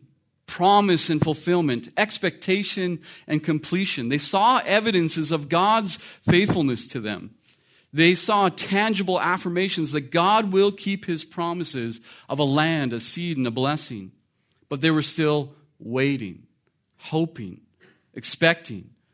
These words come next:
The one thing they had not yet seen was the arrival of Messiah. Just like us. We too are expecting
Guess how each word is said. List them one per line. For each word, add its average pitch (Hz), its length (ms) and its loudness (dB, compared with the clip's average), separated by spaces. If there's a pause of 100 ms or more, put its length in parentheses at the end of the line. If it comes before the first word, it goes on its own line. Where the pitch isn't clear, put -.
(380)
The 139 80 -2
one 175 260 6
thing 185 320 4
they 165 160 4
had 170 280 2
not 170 220 0
yet 160 200 -2
seen 147 440 0
was 131 200 -4
the 127 120 -4
arrival 131 680 -4 (480)
of 107 100 -16
Messiah. 110 560 -4 (1200)
Just 120 200 -8
like 123 180 -4
us. - 400 -10 (680)
We 123 180 -6
too 143 400 -6
are 110 180 -6
expecting 123 840 -8